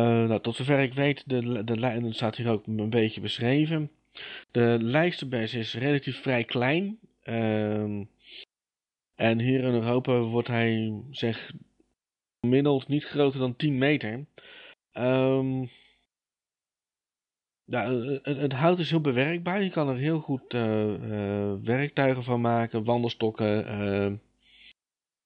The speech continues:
eh, en, eh, en, en, en dergelijke. Ehm, ja, dus als je, hè, als je al in de leen-, in de lente kijkt, dan zie je dus, eh, wit-, witte bloemen aan de boom hangen.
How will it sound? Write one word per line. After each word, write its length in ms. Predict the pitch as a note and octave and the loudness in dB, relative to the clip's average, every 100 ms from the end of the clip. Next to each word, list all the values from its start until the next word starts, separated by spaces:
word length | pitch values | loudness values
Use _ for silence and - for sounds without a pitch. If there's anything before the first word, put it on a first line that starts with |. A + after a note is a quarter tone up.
| _ _ _ _ _ _ _ _ _ _ _ _ | _ _ _ _ _ _ _ _ _ _ _ _
eh, 500 | - A#2 A2 G#2+ G2+ | -2 2 4 4 2
en, 240 | A2+ A2 G#2+ | 0 0 2
eh, 400 | G#2 G#2 G#2 - | 2 2 2 0
en, 100 | A2 | -2
en, 160 | A#2+ | -2
en 160 | - A#2+ | 0 0
dergelijke. 840 | A#2 A#2 A#2 A2 G#2+ G#2 G2+ G#2 - _ _ _ _ _ _ _ _ _ _ _ _ _ _ _ _ _ _ _ _ _ _ _ _ _ _ | 2 2 0 0 0 0 -2 -8 -10 _ _ _ _ _ _ _ _ _ _ _ _ _ _ _ _ _ _ _ _ _ _ _ _ _ _
Ehm, 1000 | - A#2+ A#2+ A#2+ A#2+ A#2+ A#2 A#2 A2+ A2+ G#2+ A#2+ - _ _ _ _ | 0 4 4 4 4 2 2 0 -2 -4 -8 -14 -20 _ _ _ _
ja, 120 | - A#2 | -6 0
dus 160 | A#2+ | 2
als 200 | B2 A#2+ | 2 0
je, 60 | B2+ | 0
hè, 260 | A#2 C#3 | 2 2
als 160 | C3 B2 | 2 2
je 60 | B2+ | 0
al 80 | |
in 100 | B2 | 0
de 80 | A#2+ | 0
leen-, 340 | A#2 B2 B2 G2+ | 2 2 0 -4
in 160 | A#2 | -4
de 80 | A2+ | 0
lente 260 | B2+ C3+ C#3 | 0 -2 -4
kijkt, 320 | C3 G#2+ G2+ | -2 -2 -2
dan 100 | G#2+ | -4
zie 140 | A#2 | -2
je 80 | A2+ | 0
dus, 240 | G#2 G#2+ | 0 -2
eh, 420 | G#2+ G#2 G#2 G#2 G#2 | 0 0 2 0 0
wit-, 200 | B2+ A2+ | 0 2
witte 240 | C#3+ C3+ | 0 0
bloemen 280 | B2+ D3 C#3+ | 0 2 2
aan 140 | C3 | 0
de 60 | B2 | 0
boom 240 | A#2+ A#2+ | 2 2
hangen. 360 | A#2+ A#2 B2 | 0 -2 -2